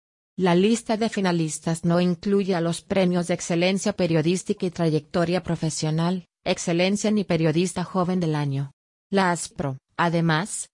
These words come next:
estrenará tres premios nuevos este año. La programación,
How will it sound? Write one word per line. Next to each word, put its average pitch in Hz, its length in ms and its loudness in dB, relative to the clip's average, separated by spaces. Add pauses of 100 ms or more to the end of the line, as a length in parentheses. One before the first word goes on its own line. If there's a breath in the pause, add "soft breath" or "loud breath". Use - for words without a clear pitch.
estrenará 190 640 0
tres 240 240 0
premios 180 460 0
nuevos 185 360 0
este 165 300 -2
año. 135 380 -2 (280)
La 202 200 0
programación, 160 880 -2